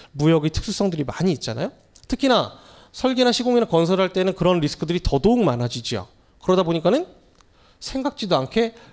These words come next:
팔천이백만 불이면 될 줄 알았는데 구천만 불이 들었네? 환장하는 거죠. 이러면 팔천, 얼마야? 팔백만 불어치. 말이 좋아 팔백만 불이지 얼마예요? 백억 정도 되죠? 백억만큼이 손실로 까이는 겁니다.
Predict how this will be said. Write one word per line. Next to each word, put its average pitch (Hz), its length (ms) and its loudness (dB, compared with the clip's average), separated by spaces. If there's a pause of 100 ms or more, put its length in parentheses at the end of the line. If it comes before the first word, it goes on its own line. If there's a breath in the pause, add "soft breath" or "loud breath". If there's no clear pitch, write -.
팔천이백만 170 640 0
불이면 147 260 -2
될 143 140 -2
줄 147 140 2
알았는데 131 440 0 (280 loud breath)
구천만 170 460 -2
불이 120 120 -6
들었네? 117 400 -6 (540)
환장하는 175 400 -2
거죠. - 240 -10 (320)
이러면 220 280 2 (220 loud breath)
팔천, 277 460 -4 (240)
얼마야? 120 260 -10
팔백만 240 440 0
불어치. 131 420 0 (420 soft breath)
말이 147 240 2
좋아 175 140 4
팔백만 220 400 -2
불이지 160 200 -2
얼마예요? 135 520 0 (720)
백억 160 280 0
정도 135 220 -4
되죠? 147 240 -8 (240)
백억만큼이 156 760 -2
손실로 156 360 -6
까이는 - 340 -8
겁니다. - 380 -16